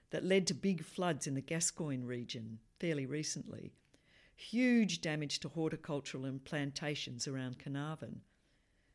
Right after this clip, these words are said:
Previous efforts to face the tendency of this cyclonic summer rain events to wipe out agriculture have focused on the site of the worst damage, near the coast.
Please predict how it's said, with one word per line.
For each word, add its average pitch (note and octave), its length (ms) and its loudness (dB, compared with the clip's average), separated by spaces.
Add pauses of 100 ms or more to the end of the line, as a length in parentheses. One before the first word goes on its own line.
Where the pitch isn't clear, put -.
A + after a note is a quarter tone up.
(240)
Previous B3+ 480 4
efforts - 360 -2
to - 80 -6
face E3 280 0
the D3+ 120 -4
tendency F#3 720 2
of C3 80 -4
this C#3 140 -2
cyclonic D#3+ 680 0
summer D3+ 320 0
rain C#3+ 260 2
events C#3 360 -2
to - 100 -4
wipe C#3+ 420 -2
out C3 200 -2
agriculture - 880 -6 (460)
have E3+ 120 -6
focused G3 480 0
on E3+ 80 0
the D#3+ 80 -2
site D3+ 480 -2
of C#3 100 -10
the D3 100 -6
worst A#2+ 380 -6
damage, F3 560 -2 (300)
near D3+ 240 -2
the C#3 80 -6
coast. - 600 -6